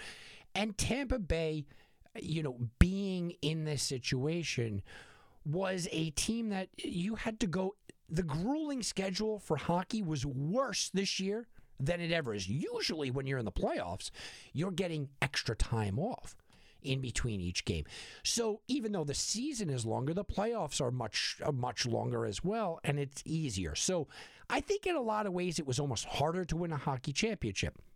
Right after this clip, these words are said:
So is there an asterisk? Of course there is. There's always going to be one in twenty twenty. Is there a huge asterisk? No, I could live with that. Major League Baseball, y-, you have to put an asterisk on this because you didn't go through the grueling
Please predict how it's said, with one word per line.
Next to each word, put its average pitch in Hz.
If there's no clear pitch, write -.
So 285
is 320
there 302
an 285
asterisk? 269
Of -
course -
there 120
is. 90
There's 143
always 220
going 135
to -
be 117
one 101
in 196
twenty 123
twenty. 196
Is 185
there 143
a 131
huge 196
asterisk? 170
No, 160
I 151
could 147
live 113
with -
that. -
Major 311
League 254
Baseball, 165
y-, 190
you 180
have 185
to 160
put 151
an 127
asterisk 110
on 110
this 110
because 151
you 160
didn't 180
go 175
through 147
the 143
grueling 123